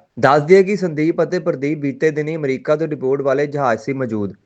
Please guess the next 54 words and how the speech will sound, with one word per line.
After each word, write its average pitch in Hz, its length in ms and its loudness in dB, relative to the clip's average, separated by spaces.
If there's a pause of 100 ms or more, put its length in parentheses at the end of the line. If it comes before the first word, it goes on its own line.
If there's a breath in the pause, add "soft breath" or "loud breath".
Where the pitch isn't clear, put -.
(540)
ਦੱਸਿਆ 143 280 6
ਜਾ 180 180 8
ਰਿਹਾ 185 80 10
ਹੈ 196 40 6
ਕਿ 190 120 2
ਇਹ 208 100 10
ਦੋਵੇਂ 175 340 2
ਰਾਜਪੁਰਾ 151 460 4
ਤੋਂ 170 140 0
ਇੱਕ 165 120 0
ਸੌ 175 160 -2
ਪਝੱਤਰ 160 460 2
ਤੇਈ 156 340 2
ਐਫ 135 240 2
ਆਈ 151 140 4
ਆਰ 156 140 6
ਦੇ 160 120 0
ਤਹਿਤ 147 300 2
ਕਤਲ 156 320 0
ਕੇਸ 135 240 0
ਵਿੱਚ 139 180 -4
ਭਗੌੜੇ 127 320 2
ਸਨ। 110 260 -6 (300)
ਇਸ 175 200 6
ਦੌਰਾਨ 190 320 6
ਅਮਰੀਕਾ 175 400 4
ਤੋਂ 180 120 4
ਡਿਪੋਰਟੀਆਂ 156 580 4
ਦਾ 151 220 6
ਕ੍ਰਿਮੀਨਲ 165 480 0
ਰਿਕਾਰਡ 143 340 4
ਸਾਹਮਣੇ 143 360 0
ਆਇਆ 101 200 2
ਹੈ, 113 240 -2 (460)
ਜਿਸ 160 140 2
ਤੋਂ 202 180 6
ਬਾਅਦ 185 220 6
ਪਟਿਆਲਾ 156 480 4
ਪੁਲਿਸ 165 300 -2
ਨੇ 175 100 -2
ਉਹਨਾਂ 180 160 0
ਦੋਵਾਂ 143 300 0
ਨੂੰ 165 120 0
ਆਪਣੀ 147 280 -2
ਹਿਰਾਸਤ 143 300 0
ਵਿੱਚ 139 240 -2
ਲੈ 127 180 2
ਕੇ 139 120 -2
ਕਾਨੂੰਨੀ 135 400 -6
ਕਾਰਵਾਈ 113 380 2
ਸ਼ੁਰੂ 123 240 -6
ਕਰ 104 180 0
ਦਿੱਤੀ 104 420 -4
ਹੈ। 139 140 4